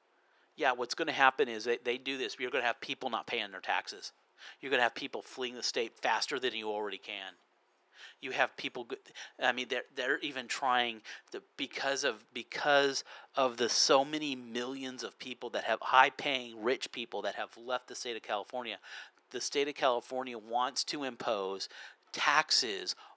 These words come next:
on those people who have left the states for the next ten years. You've, even though you've left the state for the ten years, you have to pay taxes, even though you've left the state. They have no authority to do that, but they're dumbass idiots. California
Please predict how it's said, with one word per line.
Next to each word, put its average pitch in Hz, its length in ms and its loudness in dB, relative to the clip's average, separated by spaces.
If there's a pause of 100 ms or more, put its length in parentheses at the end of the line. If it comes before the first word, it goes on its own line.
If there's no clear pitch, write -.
on 117 240 2
those 127 240 -4
people 131 440 -8
who 123 80 -6
have 110 220 -6
left 113 300 0
the 139 60 0
states 135 480 4
for - 180 -2
the 110 120 -2
next 104 300 -2
ten 110 200 -4
years. 123 280 -10 (280)
You've, - 320 -12
even 156 320 -6
though 160 100 0
you've 143 340 -8
left 120 220 -2
the 131 60 -8
state 151 360 0
for 120 120 -6
the 104 80 -16
ten 143 320 -4
years, 147 260 -8
you 117 100 -8
have 117 160 -4
to - 60 -12
pay 113 160 -6
taxes, - 600 -4 (500)
even 135 240 -4
though 127 80 2
you've 120 300 -4
left 104 200 0
the 104 80 -8
state. - 320 -6 (920)
They 147 80 -6
have 185 240 -2
no 131 160 2
authority 127 440 0
to 107 120 -8
do 113 160 -4
that, - 260 -2 (400)
but 123 140 -2
they're 123 100 2
dumbass 120 560 2
idiots. - 460 -6 (220)
California 131 720 -2